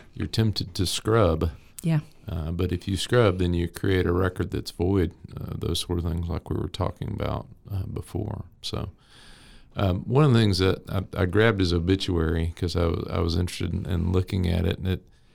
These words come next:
Speaker 1: it says he was the, he was the subject of many postal inspector investigations. I don't know if it was any of that in the, the archive that you,
Speaker 2: Um,
Speaker 1: that you ran across.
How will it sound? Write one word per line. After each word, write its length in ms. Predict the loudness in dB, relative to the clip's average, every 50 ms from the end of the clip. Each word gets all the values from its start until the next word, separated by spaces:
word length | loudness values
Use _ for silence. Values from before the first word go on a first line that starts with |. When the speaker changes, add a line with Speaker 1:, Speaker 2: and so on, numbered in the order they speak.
| _ _ _ _
Speaker 1:
it 160 | -6 -4 -4
says 520 | -2 0 2 4 4 4 4 2 2 0 2
he 100 | 2 2
was 160 | 2 0 0
the, 220 | -2 -2 -4 -4 -6 -10 -12 -6 -2
he 100 | 0 0
was 200 | 0 0 -2 -4
the 120 | -4 -4 -2
subject 520 | -2 0 0 0 0 0 -2 -4 -2 -2
of 120 | -2 -2 0
many 280 | 2 2 2 2 0 -2
postal 640 | -2 0 0 2 2 0 0 -2 -2 -2 0 0
inspector 560 | -2 -2 -2 -2 -2 -2 -2 -2 -2 -4 -2
investigations. 1080 | -2 -2 0 0 0 0 -2 -4 -2 0 2 4 4 2 0 -2 -4 -4 -4 -4 -6 -8 -10 -14 -18 -14 -12 -12 -12 -12 -16 -4 2 4
I 80 | 6
don't 120 | 6 8 8
know 80 | 8
if 120 | 6 6 4
it 120 | 2 2 6
was 160 | 6 8 8
any 200 | 8 8 8 8
of 120 | 8 6 6
that 240 | 6 6 6 6
in 180 | 6 4 4 4
the, 280 | 4 4 4 4 2 0
the 300 | 0 0 2 2 4 6
archive 640 | 6 4 4 2 4 4 6 6 6 6 4 4
that 140 | 4 4 6
you, 60 | 6
Speaker 2:
Um, 220 | 6 6 6 6
Speaker 1:
that 60 | 6 6
you 120 | 4 2 2
ran 220 | 2 2 2 2
across. 520 | 0 0 0 0 0 0 0 0 -2 -6